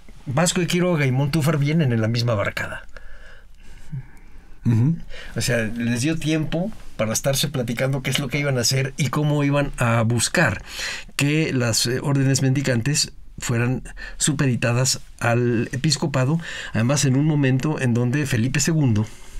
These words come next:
Speaker 1: empieza a, eh, a, a recomponer, eh, eh, el Estado español, quitándole el, el lastre medieval,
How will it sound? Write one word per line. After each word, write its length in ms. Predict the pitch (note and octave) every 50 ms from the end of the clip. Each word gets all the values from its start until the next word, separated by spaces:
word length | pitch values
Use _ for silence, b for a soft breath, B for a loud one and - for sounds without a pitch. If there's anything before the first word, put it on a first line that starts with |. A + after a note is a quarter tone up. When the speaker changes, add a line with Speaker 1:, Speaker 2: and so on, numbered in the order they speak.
| B B B B B B B B B B B B B
Speaker 1:
empieza 640 | - G#2+ G2+ - A2 B2+ C#3+ C#3+ - - D#3 D3 - -
a, 400 | A#2+ A#2 A2+ B2 C3+ C#3+ - - -
eh, 440 | - B2 A#2+ A2 - A2 A2 G2+ - -
a, 200 | - A2 A2 A2 A2
a 20 |
recomponer, 1120 | G#2 G#2+ G#2+ - - - C3 B2+ - - C3+ C3 B2 A2+ B2 B2+ C3 C3+ C3+ C3+ B2+ B2+ - B B B B B B B B -
eh, 320 | G#2 A2+ A2+ A2 A2 A2+ -
eh, 520 | - A#2+ A#2 A#2 A2+ A2+ A2+ A2+ G#2 G2 G2+
el 180 | G#2+ G#2+ G2+
Estado 340 | G#2+ G#2+ - - C3 C3 C#3
español, 480 | C#3 - - B2+ A#2+ A#2+ A#2+ B2+ C3 -
quitándole 720 | - C#3 A#2+ - D#3+ D#3 D3+ D#3 C#3 C#3 C3+ C3 B2+ B2
el, 160 | B2 A#2 A2+ G#2+
el 240 | - - G#2+ G#2+
lastre 360 | G#2+ C3 C3+ - - C3+ C3+ C3
medieval, 580 | C3 C3+ C3 C3+ C#3+ C#3 B2 A2+ A#2 C#3+ G#3